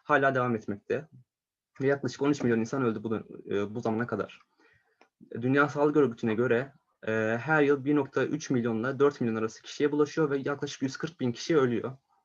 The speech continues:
Ve şu an hala ideal bir aşısı yok, tam koruyucu bir aşısı yok.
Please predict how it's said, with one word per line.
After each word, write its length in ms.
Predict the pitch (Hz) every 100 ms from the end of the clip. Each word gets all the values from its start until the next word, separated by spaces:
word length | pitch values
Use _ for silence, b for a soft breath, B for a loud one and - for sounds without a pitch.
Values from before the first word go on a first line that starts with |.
| _ _ _ _ _ _ 120
Ve 180 | 131
şu 160 | 135 160
an 120 | 156
hala 440 | 151 147 123 139 -
ideal 440 | 139 131 143 135
bir 80 | 113
aşısı 340 | 113 127 -
yok, 240 | 120 117 -
tam 220 | 135 131
koruyucu 400 | 131 123 117 120
bir 80 | 113
aşısı 340 | 110 - -
yok. 360 | 131 107 - -